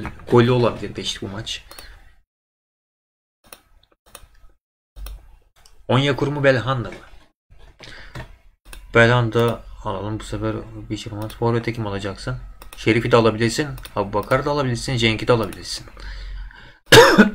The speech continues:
Yani alabilirsiniz. Ben Abubakar alayım. Param azaldı. Şey olmadan bir kaydet.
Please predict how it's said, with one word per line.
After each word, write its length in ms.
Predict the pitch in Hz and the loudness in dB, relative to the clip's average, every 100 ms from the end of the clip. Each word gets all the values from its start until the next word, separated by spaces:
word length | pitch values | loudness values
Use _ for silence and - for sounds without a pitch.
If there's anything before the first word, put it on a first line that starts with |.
| - - 147 | 4 6 6
Yani 180 | 143 123 | 6 6
alabilirsiniz. 480 | 123 117 113 127 | 6 4 2 -2
Ben 120 | 131 127 | 0 0
Abubakar 400 | 117 120 113 101 | 0 -2 -4 -6
alayım. 280 | 98 113 123 _ _ _ - - - _ _ - - - - - - - - - - _ _ | -6 -10 -12 _ _ _ -20 -20 -20 _ _ -20 -20 -18 -20 -20 -20 -18 -18 -20 -20 _ _
Param 260 | 107 107 101 | 4 6 4
azaldı. 380 | 90 90 85 101 | 4 2 2 -2
Şey 220 | - 95 | -2 0
olmadan 420 | 90 85 85 87 | -2 -4 -4 -4
bir 100 | 87 | -6
kaydet. 600 | - 87 92 - - - | -4 -2 -2 -6 -12 -18